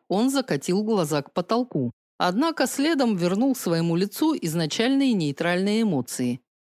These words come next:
Я хочу разрешить смешанные браки между нашими цивилизациями. Возможно, сама природа нам, Цефис, подсказывает развить свой генный материал таким образом или намекает, что мы идем по плохому пути и нужно вернуться к живому существованию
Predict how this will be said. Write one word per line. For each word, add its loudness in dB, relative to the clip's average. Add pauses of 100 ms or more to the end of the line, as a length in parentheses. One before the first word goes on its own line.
(200)
Я 0
хочу 0
разрешить 0
смешанные -2
браки 0
между -4
нашими -2
цивилизациями. -2 (260)
Возможно, 2
сама 0
природа 2
нам, 0
Цефис, -2 (140)
подсказывает 0
развить 0
свой -2
генный 0
материал 0
таким -2
образом 0 (240)
или 2
намекает, 2
что -2
мы 0
идем 0
по -2
плохому -2
пути -2
и -2
нужно 0
вернуться 0
к -8
живому 0
существованию -2